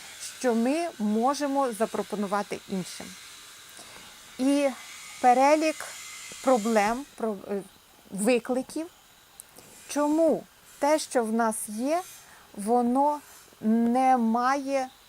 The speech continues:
е, поки що, е, цінності. Власне, е, з цими запитаннями треба йти в громаду.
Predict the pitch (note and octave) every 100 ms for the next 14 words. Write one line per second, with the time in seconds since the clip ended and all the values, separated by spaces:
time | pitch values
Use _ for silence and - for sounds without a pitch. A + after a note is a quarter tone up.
0 | - G3 F3+ F#3 A3 - - - B3 C4
1 | C4+ A#3 - A#3+ A3 G#3+ - F#3+ F3+ F3
2 | - - - - B3 F#3+ E3 - - -
3 | _ _ - - - - - - - -
4 | - - G3 B3+ C4 B3 A3+ A3 - -
5 | - - A3+ G#3+ G3+ G#3+ G#3+ - - D4
6 | C#4+ B3 C4 B3+ A#3+ C#4+ E4 D#4 D4+ D4
7 | D4 C#4 - - - _ - _ - A3+
8 | A#3 G#3+ A#3+ B3+ _ - - G3+ F#3+ G3+
9 | - F#3+ G3 G#3+ G3 F3+ - -